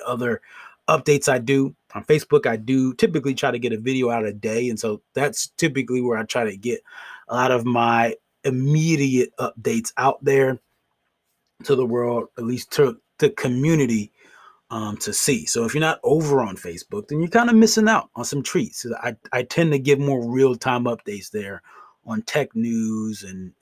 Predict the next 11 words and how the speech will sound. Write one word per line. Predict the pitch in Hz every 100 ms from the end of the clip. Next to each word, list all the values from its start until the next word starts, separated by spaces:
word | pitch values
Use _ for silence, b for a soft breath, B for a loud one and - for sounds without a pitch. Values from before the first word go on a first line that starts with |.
| 87
and | 92 95 -
updates | 135 110 117 113
from | - 113
the | 107
industry | 101 - - 104
and | 101
things | 107 107 104
that | 90
I | -
find. | - 107 92 85 - B B B B B B -
Now, | 139 139 123 98